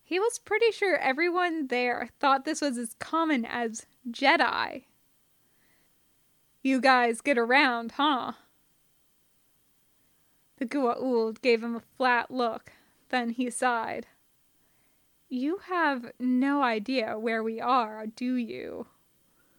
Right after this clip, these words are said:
Not Kansas, that's for sure. Look, we do gate travel.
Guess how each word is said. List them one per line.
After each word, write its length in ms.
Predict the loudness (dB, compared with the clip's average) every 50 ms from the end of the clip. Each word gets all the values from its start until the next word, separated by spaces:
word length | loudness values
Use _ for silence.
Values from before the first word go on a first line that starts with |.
| _ _ _ _ _ _ _ _ _ _ _ _ _ _ _ _ _ _ _ _ _ _ _ _ _ _ _ 0
Not 440 | 2 4 6 6 6 6 4 2 -2 _ _ -6
Kansas, 720 | 0 4 4 6 6 4 2 0 -2 -2 -2 -2 -2 0
that's 360 | 4 6 8 8 6 6 2 -4
for 160 | -2 -2 -2
sure. 420 | -2 -4 -4 -4 -4 -6 -8 -10 _ _ _ _ _ _ _ _ -2
Look, 420 | 2 6 6 6 6 4 0 -10 -14
we 380 | -12 -8 -2 2 4 6 8 10
do 320 | 10 10 10 10 8 4 2
gate 380 | 2 2 4 2 0 -2 -8
travel. 600 | -4 0 2 2 2 2 -2 -4 -6 -6 -8 -10